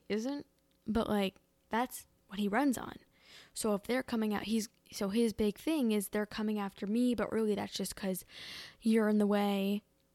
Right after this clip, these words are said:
um, 'cause I'm in the way of you guys," right?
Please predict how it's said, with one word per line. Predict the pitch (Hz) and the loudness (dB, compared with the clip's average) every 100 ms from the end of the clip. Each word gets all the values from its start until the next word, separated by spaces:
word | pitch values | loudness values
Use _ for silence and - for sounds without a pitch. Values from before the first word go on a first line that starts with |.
| _ _ - | _ _ -6
um, | 208 196 | -4 0
'cause | 233 208 | 0 2
I'm | 208 | 2
in | 208 | 2
the | 196 | 2
way | 190 185 | 2 0
of | 190 | 0
you | 208 208 | 0 0
guys," | 202 202 208 196 190 - - _ | 0 -2 -2 -2 -4 -8 -16 _
right? | 190 202 | -2 -2